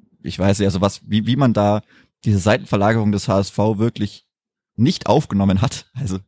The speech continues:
sich wirklich geweigert hat, zumindest in Person von Osama Haddadi, da irgendwie drauf zu reagieren. Äh, ich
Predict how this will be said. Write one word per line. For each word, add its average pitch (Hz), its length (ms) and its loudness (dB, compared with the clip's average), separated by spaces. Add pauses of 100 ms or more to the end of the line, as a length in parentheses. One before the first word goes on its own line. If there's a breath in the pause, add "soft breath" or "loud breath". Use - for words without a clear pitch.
(280 loud breath)
sich 104 160 0
wirklich 127 200 2
geweigert 113 400 2
hat, 123 200 -2
zumindest 101 380 -8
in - 60 -18
Person 107 300 -2
von 95 240 -4
Osama 95 300 -2
Haddadi, 98 400 0
da 90 180 -4
irgendwie 120 280 0
drauf 95 240 -6
zu - 120 -12
reagieren. 101 540 2 (1500)
Äh, - 200 -14 (600)
ich - 360 -8